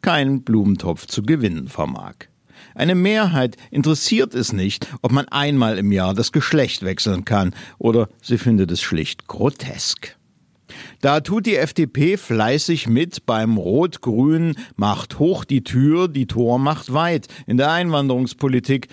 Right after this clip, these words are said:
statt beherzt dafür einzutreten, dass nur diejenigen ins Land kommen, die gebraucht werden.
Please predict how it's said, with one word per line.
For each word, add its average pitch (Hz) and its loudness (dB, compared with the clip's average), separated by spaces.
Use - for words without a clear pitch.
statt - -4
beherzt 127 -4
dafür 117 -2
einzutreten, 135 -2
dass 120 -2
nur 233 4
diejenigen 92 0
ins 82 -6
Land 90 -2
kommen, 98 2
die 120 -4
gebraucht 147 0
werden. 67 -6